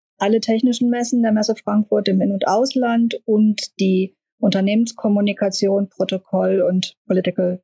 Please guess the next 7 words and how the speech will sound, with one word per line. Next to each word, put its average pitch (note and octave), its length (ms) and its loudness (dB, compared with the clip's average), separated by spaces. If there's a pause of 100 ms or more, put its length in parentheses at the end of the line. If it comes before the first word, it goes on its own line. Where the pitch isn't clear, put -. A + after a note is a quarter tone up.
Relations. F3+ 880 0 (640)
Bin C4+ 280 0
aber A3+ 460 0 (220)
immer B3 280 2
noch A#3 280 -2
in G#3+ 120 2
Personalunion G#3+ 960 0